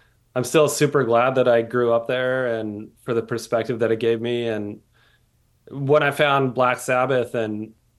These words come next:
stuff like that, it was just, I immediately could, like, feel, even before I, like, really knew Sabbath's story, it just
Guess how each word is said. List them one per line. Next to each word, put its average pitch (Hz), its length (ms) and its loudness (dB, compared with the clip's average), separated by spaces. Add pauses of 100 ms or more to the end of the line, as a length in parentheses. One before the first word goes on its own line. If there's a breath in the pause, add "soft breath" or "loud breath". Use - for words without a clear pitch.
(260)
stuff 143 340 0
like 123 180 0
that, 127 260 2
it 120 40 2
was 110 240 2
just, - 440 -4 (440)
I 143 240 2
immediately 147 600 4
could, 123 220 -2
like, 117 240 2
feel, 131 560 -2
even 160 240 -2
before 143 380 -2
I, 131 280 -2
like, 120 280 -6
really 127 260 -6
knew 120 280 -6
Sabbath's 117 520 -6
story, 110 540 -4
it 107 120 -4
just - 380 -8